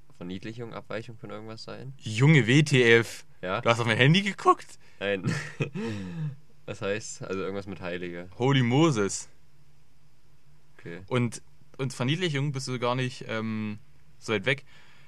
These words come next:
Speaker 2: Ähm, das ist natürlich jetzt alles hier, das sind keine Fakten. <laughs> Aber, also es stimmt, aber
Speaker 1: Hast du
Speaker 2: ich
Speaker 1: bei Telegram gelesen?
Speaker 2: Hab ich bei Telegram gelesen.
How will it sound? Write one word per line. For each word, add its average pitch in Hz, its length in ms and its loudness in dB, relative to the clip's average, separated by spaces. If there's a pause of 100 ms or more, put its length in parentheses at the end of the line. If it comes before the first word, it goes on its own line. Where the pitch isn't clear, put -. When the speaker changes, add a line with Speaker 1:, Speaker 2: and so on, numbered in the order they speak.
(100)
Speaker 2:
Ähm, 120 640 -2 (960)
das 135 100 2
ist 131 60 2
natürlich 135 240 2
jetzt 127 140 2
alles 131 260 2
hier, 123 420 4 (260)
das 113 100 -8
sind 113 80 -2
keine 120 220 4
Fakten. 156 440 2 (440)
<laughs> 135 540 2
Aber, 123 220 8
also 131 200 4
es 127 140 0
stimmt, 156 360 4
aber 113 460 6 (200)
Speaker 1:
Hast 107 180 -6
du - 40 -8
Speaker 2:
ich 90 40 -10
Speaker 1:
bei 95 120 0
Telegram 98 480 -4
gelesen? 90 400 -6
Speaker 2:
Hab 117 60 0
ich 113 60 -6
bei 110 80 2
Telegram 107 400 0
gelesen. 104 480 -4